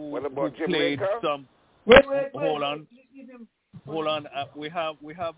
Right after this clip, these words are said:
Speaker 2: Swan, who played sixty matches and has taken two hundred and fifty-five wickets. We have Jim Laker, who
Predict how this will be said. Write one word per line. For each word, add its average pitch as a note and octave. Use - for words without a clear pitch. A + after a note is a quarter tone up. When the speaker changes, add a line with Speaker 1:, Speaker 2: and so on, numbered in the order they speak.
Speaker 2:
Swan, G#3+
who E3+
played F3+
sixty G3
matches F3+
and E3+
has E3
taken D#3
two E3+
hundred D3+
and C#3+
fifty-five C3+
wickets. D3+
We C#3+
have D3+
Jim D#3+
Laker, E3+
who C#3+